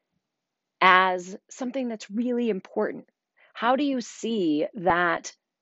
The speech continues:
paying attention to yourself brings you huge benefits and huge rewards?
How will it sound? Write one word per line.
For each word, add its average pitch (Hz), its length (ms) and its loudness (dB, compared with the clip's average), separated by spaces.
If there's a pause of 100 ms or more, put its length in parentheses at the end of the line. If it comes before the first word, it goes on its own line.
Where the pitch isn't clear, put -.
(300)
paying 202 340 -2
attention 196 440 -6
to 175 60 -6
yourself 131 720 -4 (480)
brings 214 300 2
you 202 140 2
huge 247 580 0
benefits 165 560 -2
and 175 140 -6
huge 160 320 0
rewards? 143 680 -2